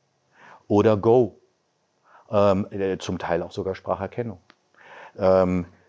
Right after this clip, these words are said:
liefern Ergebnisse, äh, s-, sagen wir mal, mit, äh, die den menschlichen Leistungen überlegen sind.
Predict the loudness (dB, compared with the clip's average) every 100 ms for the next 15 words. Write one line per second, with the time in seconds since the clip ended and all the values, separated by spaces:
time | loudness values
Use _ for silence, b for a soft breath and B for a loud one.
0 | b -8 -2 -2 0 0 0 -4 -2 0
1 | -2 -4 -10 -8 -8 -8 _ _ _ _
2 | _ -10 -2 0 -2 -6 -16 -14 -12 -12
3 | -14 -6 -2 -2 -2 -2 -2 -2 -4 -6
4 | _ -10 -10 -6 -4 -2 -4 -8 -6 -4
5 | -2 -2 -2 -4 -8 -6 -4 -4 -4 -6
6 | -8 -8 -6 -6 -6 -8 -10 -12 -16 _